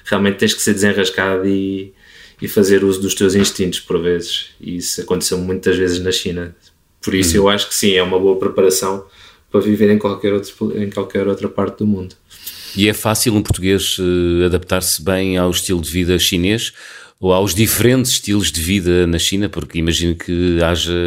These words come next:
Speaker 2: enfim, ehm, im-, imensos, eh, estilos de vida, imensas formas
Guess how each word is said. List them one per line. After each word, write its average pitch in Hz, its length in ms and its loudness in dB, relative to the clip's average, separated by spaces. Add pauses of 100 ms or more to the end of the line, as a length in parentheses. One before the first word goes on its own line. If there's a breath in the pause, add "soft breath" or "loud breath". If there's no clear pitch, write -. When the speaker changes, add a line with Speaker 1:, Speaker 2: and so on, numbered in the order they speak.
(160)
Speaker 2:
enfim, 85 380 -6 (680 soft breath)
ehm, 76 360 -6 (1000)
im-, 92 380 0 (240)
imensos, 110 760 2
eh, 82 120 -2
estilos 85 380 -4
de 76 100 -8
vida, 85 240 0
imensas 95 480 2
formas 87 460 0